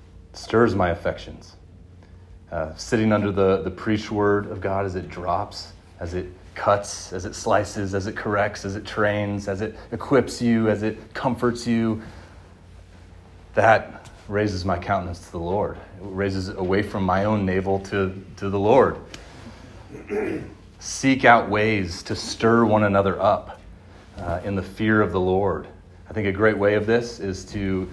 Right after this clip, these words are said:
see in your conversations, listen for the ways that, uh, that others are being grown, uh, by God in their faith, and to highlight those. Make sure they see 'em.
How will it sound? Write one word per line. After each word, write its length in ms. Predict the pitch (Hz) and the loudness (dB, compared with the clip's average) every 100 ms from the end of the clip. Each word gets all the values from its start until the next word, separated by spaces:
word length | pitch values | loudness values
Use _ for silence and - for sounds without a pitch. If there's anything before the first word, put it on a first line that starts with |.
| - - | -14 -14
see 800 | - - - 120 113 117 123 131 | -10 -8 -4 0 4 4 2 0
in 80 | 110 | -2
your 100 | 104 | 2
conversations, 720 | 117 101 95 107 107 113 95 | 2 2 0 -2 -2 -2 0
listen 380 | 104 110 117 110 | 0 2 2 0
for 160 | 113 | 0
the 120 | 98 | 0
ways 520 | 95 95 101 104 95 - - - | 2 4 2 0 -4 -10 -18 -8
that, 340 | 107 95 85 - - - | 0 2 0 -8 -20 -10
uh, 360 | 92 92 92 90 - - | -4 -2 -2 -4 -12 -12
that 220 | 98 98 - | -6 -4 -2
others 380 | 104 110 110 | 2 4 4
are 120 | 107 98 | 2 0
being 460 | 90 101 98 90 | -2 -2 -2 -2
grown, 580 | 90 92 98 110 120 117 - - - | -2 0 2 2 0 -4 -14 -20 -8
uh, 300 | 95 90 87 | -4 -2 -4
by 280 | 85 90 101 | -2 -2 0
God 380 | 98 90 113 113 98 | 2 2 2 -4 -6
in 80 | |
their 120 | 95 90 | -6 -6
faith, 400 | - 95 123 - - - - | -6 -6 -6 -12 -20 -20 -8
and 180 | 107 101 | -4 -4
to 220 | - 110 98 | 0 0 2
highlight 440 | 117 120 123 95 | 4 4 4 0
those. 440 | 98 85 82 - - - - | -4 -4 -6 -10 -18 -20 -2
Make 140 | 107 | -2
sure 160 | 110 123 | 2 2
they 100 | 113 | 2
see 340 | 107 - 120 | 0 -2 -2
'em. 220 | 110 87 | -2 -4